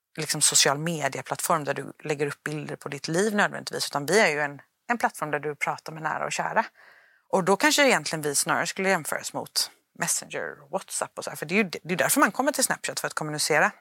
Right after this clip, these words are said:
Eh, men på ett mer kreativt sätt då. <clears throat> Så där, därför så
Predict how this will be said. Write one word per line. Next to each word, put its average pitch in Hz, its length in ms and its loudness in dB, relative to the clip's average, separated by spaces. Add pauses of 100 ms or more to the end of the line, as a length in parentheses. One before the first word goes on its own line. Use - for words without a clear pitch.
(840)
Eh, 160 160 0
men 160 160 0
på 160 120 0
ett - 120 -2
mer 147 160 -4
kreativt 233 400 0
sätt - 240 2
då. 135 140 4 (500)
<clears throat> 226 440 2
Så - 140 4
där, 220 500 4
därför 214 320 4
så 208 320 4